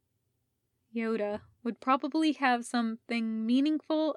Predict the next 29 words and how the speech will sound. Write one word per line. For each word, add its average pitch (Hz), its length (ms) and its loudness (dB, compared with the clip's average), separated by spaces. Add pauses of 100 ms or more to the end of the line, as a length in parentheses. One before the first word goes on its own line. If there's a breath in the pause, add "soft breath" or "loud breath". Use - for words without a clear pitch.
(120)
and 254 120 4
illuminating 226 760 0
to 226 100 -16
tell 226 260 -4
him 220 260 -4
right 226 320 0
about 240 340 0
now 220 460 -2 (400 loud breath)
about 294 360 6
attachment 330 760 2 (140)
leading 262 400 4
to 294 120 0
suffering, 220 580 -2 (460 soft breath)
which 240 320 0 (160)
Rodney 233 360 4
was 240 240 0 (140)
fairly 349 460 4
sure 247 320 0
would 240 180 2
make 240 240 2
him 240 180 2
want 233 300 -2
to 240 120 -4
punch - 560 2
the 254 100 2
Jedi 226 360 2
Master 220 460 -2
in 220 100 -2
his 220 220 -6